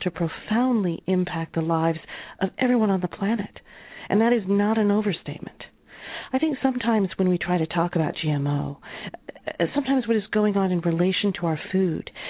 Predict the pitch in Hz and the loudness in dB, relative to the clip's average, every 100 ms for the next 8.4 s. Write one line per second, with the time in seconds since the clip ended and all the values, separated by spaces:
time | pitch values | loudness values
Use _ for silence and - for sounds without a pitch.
0 | - 208 185 180 196 208 220 190 190 185 | -4 0 0 2 2 4 2 2 2 2
1 | 180 180 180 170 160 160 156 - 202 196 | 2 2 2 -2 2 2 0 -2 -2 0
2 | 202 185 190 185 160 - 151 - 185 180 | -2 0 0 2 0 -2 -4 -2 -2 0
3 | 190 190 160 143 - - - - 175 - | 2 2 2 -2 -6 -14 -8 0 0 2
4 | 196 247 294 165 160 175 165 - - 196 | 0 2 2 2 0 0 -2 -4 -6 -6
5 | - 196 - 175 175 170 156 - 180 175 | -2 -4 0 2 4 2 2 0 2 2
6 | 160 165 180 170 147 - 220 254 180 135 | 2 0 2 4 2 2 2 4 2 -2
7 | - - - - - - - 370 349 226 | -10 -18 -16 -16 -16 -18 0 2 2 2
8 | 233 233 208 180 | 0 2 0 0